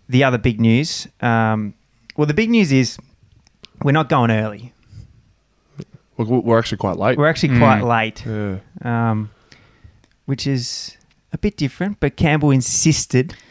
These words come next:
Speaker 1: that we, uh, that we wait off, that
Speaker 3: We,
Speaker 1: we get,
Speaker 3: that's, that's simply not true.
Speaker 1: that we get
Speaker 2: Yeah.
Speaker 1: the team sheets.
Speaker 2: We do it differently. Not many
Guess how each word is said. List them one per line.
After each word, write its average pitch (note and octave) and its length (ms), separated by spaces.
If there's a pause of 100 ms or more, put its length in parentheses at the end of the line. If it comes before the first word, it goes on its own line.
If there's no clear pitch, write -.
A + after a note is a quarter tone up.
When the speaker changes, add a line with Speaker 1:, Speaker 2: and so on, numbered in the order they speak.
(480)
Speaker 1:
that C3+ 200
we, B2 340
uh, A#2 440 (140)
that C3 100
we C3+ 120
wait A#2+ 280
off, C3 200
that - 120
Speaker 3:
We, C#3+ 80
Speaker 1:
we C3 40
get, C3+ 120
Speaker 3:
that's, C3 160
that's D3+ 180
simply A#2 240
not G#2+ 160
true. G#2+ 200
Speaker 1:
that C#3+ 120
we C3+ 100
get B2+ 120
Speaker 2:
Yeah. A2+ 40
Speaker 1:
the C3 80
team B2 240
sheets. C#3 400
Speaker 2:
We D3 140
do F#3 180
it G#3+ 80
differently. C#3+ 520 (580)
Not C#3+ 320
many D3+ 480